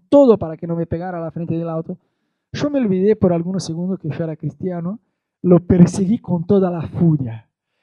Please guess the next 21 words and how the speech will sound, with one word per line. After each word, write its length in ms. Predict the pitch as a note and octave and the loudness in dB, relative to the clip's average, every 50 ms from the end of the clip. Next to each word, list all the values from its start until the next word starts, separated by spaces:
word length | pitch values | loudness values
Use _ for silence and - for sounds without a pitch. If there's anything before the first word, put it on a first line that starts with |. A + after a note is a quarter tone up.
| _ _ | _ _
y 120 | - F3+ F#3 | 0 2 4
abrí 220 | F#3 F3+ F#3+ A3+ | 6 6 6 6
la 140 | G#3+ G#3+ G3+ | 6 4 4
ventana 480 | G3 G3 F#3 F#3 - G#3 G3 F#3+ F#3 F3+ | 4 2 0 0 -2 0 0 0 0 0
del, 300 | F3+ F3+ F3+ G#3 A3 F3 | 0 0 -2 -2 -2 -2
del, 220 | E3 E3 E3+ F#3 | 0 0 0 0
<laughs> 500 | F#3+ G3 - - - - - - - F3+ | 0 -2 -4 -6 -10 -14 -12 -10 -8 -6
del 160 | F3+ F#3 F#3+ | -4 -2 0
auto, 380 | G3 F#3+ F#3+ F#3+ F#3+ - G3 - _ _ _ _ _ _ _ - - | 2 2 2 2 0 -4 -8 -8 _ _ _ _ _ _ _ -16 -4
frené 400 | - A3 G#3+ A3 G#3+ G#3+ A3+ A3+ | 0 2 2 4 4 2 2 2
pegado 480 | A3+ - A#3+ G3 F3+ - - A#3+ A3 G#3+ | 4 2 2 2 0 -2 -2 -2 -2 -2
a 40 | G3+ | -4
la 160 | - F3 - _ _ _ _ | -4 -4 -6 _ _ _ _
puerta 320 | - A3+ G3+ F#3+ - G#3 F#3+ | -4 -2 -2 -2 -2 -4 -6
del 180 | F#3+ F#3+ F#3 | -6 -6 -8
chabón, 420 | - - F#3+ F3+ F#3 G3+ G#3+ D#4+ - _ _ _ _ _ _ - | -6 -6 -4 -4 -4 -4 -4 -6 -10 _ _ _ _ _ _ -12
dije, 220 | G#3+ D#3+ D3+ - _ _ _ _ - | -12 -12 -12 -14 _ _ _ _ 6
"¡Bájate! 760 | - G4 F#4+ - F#4+ G4 F#4 E4+ - - - B3 F#3+ - - - | 6 6 8 6 2 2 0 -2 -2 -4 -4 -4 -6 -10 -8 -2
¡Bájate!". 680 | - G4 F#4+ F4+ F#4 G#4 G4 E4+ - - - G#3 F3+ | 2 2 2 2 -2 -6 -6 -6 -4 -4 -4 -2 0
Yo 200 | - - - A#3+ - | 2 2 2 2 2
estaba 520 | - - - - - A#3+ G#3+ G3 - _ | -2 -10 -10 -10 -10 -10 -12 -14 -16 _